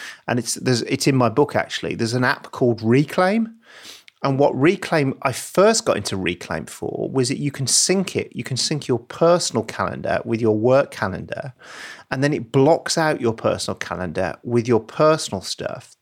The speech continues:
But the people trying to, you, but, but people can't see it, but, but you. So, it, so first it syncs your two calendars, 'cause, you know, if you've got a Google Work calendar and a Google Home calendar, it can be really frustrating when your wife has put a vacation and then you book a load of time in the studio in there and you find out, "Oh, I've cr-, completely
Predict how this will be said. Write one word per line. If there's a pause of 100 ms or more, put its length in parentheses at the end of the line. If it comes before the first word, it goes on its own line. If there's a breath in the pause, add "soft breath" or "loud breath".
(160)
But
the
people
trying
to,
you, (100)
but,
but
people
can't
see
it,
but,
but
you. (840 loud breath)
So,
it,
so
first
it
syncs
your
two
calendars,
'cause,
you
know,
if
you've
got
a
Google
Work
calendar
and
a
Google
Home
calendar,
it
can
be
really
frustrating
when (300 loud breath)
your
wife
has
put
a
vacation
and
then
you
book
a
load
of
time
in
the
studio
in
there
and
you
find
out,
"Oh,
I've
cr-,
completely